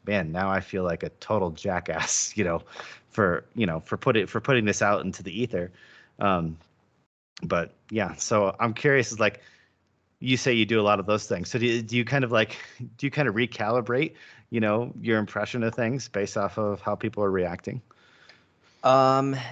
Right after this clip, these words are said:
Speaker 2: I mean, I'm sure there's a level of it that's happening subconsciously, the,
Speaker 1: Mm-hmm.
Speaker 2: where it's just, like, you know, based on, on how people respond. But I tr-, really try and do my best to, to listen to, like, what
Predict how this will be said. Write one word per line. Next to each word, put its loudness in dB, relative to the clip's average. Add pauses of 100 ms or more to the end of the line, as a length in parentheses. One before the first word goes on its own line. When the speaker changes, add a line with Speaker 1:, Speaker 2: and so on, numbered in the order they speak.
(140)
Speaker 2:
I 0
mean, 4
I'm 2
sure -4
there's 2
a 2
level 4
of 4
it 0
that's -2
happening 0
subconsciously, -2 (420)
the, -2
Speaker 1:
Mm-hmm. 2
Speaker 2:
where 8
it's 2
just, -2
like, 2
you -4
know, 2
based 2
on, 2
on 0
how 0
people -2
respond. -2
But 2
I 4
tr-, -6
really -2
try 2
and 2
do 0
my 0
best 0
to, 0 (920)
to 2
listen 4
to, -2
like, 6
what 2